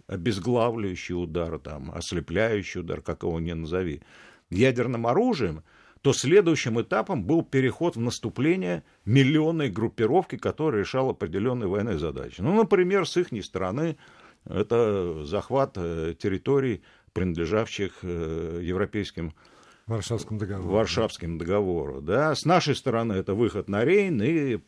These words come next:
Speaker 1: поход до Ла-Манша. То есть это были вполне реальные военные задачи, под обеспечение выполнения которых можно было бы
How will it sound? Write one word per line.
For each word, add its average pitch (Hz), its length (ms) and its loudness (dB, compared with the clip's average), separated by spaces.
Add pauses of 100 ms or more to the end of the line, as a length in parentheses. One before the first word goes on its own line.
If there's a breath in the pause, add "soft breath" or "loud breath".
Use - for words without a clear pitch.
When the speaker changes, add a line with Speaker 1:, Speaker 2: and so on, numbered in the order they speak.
(120)
Speaker 1:
поход 101 380 -2
до 95 120 0
Ла-Манша. 80 600 0
То - 120 -4
есть - 120 0
это 135 100 2
были 127 220 2
вполне 147 420 0
реальные 160 540 0 (260)
военные 110 300 2
задачи, 98 600 -2 (600 soft breath)
под 139 420 6
обеспечение 107 540 -4
выполнения 101 460 -2
которых 165 460 -2
можно 123 460 4
было 156 380 0
бы 165 320 4